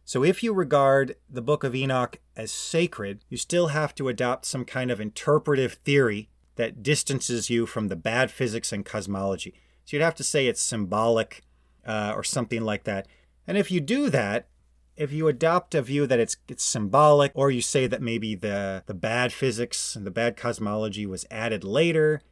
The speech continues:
um, you're adopting an interpretive theory that distances you from the text. You sound a lot like the esotericists who say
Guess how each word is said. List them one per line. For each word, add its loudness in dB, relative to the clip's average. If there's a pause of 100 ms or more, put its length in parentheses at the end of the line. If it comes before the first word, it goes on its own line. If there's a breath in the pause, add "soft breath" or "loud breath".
um, -4
you're 4
adopting 2
an -4
interpretive -2 (120)
theory 0
that -6
distances -2
you -4
from -2
the -4
text. -4 (160 soft breath)
You -12
sound 2
a 4
lot 2
like -2 (280)
the -2
esotericists 2
who -6
say -2